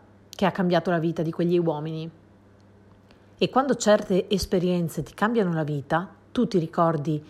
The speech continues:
il luogo, l'ora, i colori, tutto. Il primo incontro con tua moglie e tuo marito?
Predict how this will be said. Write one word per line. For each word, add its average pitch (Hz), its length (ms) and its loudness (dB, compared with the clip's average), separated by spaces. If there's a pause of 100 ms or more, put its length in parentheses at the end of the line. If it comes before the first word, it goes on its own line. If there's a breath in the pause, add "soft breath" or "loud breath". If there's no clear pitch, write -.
(140 loud breath)
il 180 160 2
luogo, 170 480 4
l'ora, 170 460 2
i 165 160 -2
colori, 190 720 2
tutto. 165 500 -4 (1040 loud breath)
Il 151 80 -8
primo 180 280 2
incontro 175 420 0
con 170 180 0
tua 170 140 2
moglie 202 320 2
e 202 60 4
tuo 202 120 -2
marito? 226 540 0